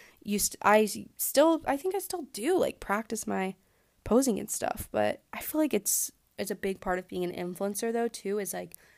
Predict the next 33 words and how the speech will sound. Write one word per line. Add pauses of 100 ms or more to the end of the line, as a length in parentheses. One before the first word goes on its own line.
(260)
try-,
like,
knowing
your
angles
so
that (320)
you
don't
have
to
take
a
thousand
photos. (380)
But, (960)
wow, (340)
I
feel
like
I
started
this
episode (280)
saying,
like,
"I'm
the
most
secure
I've
ever
been,"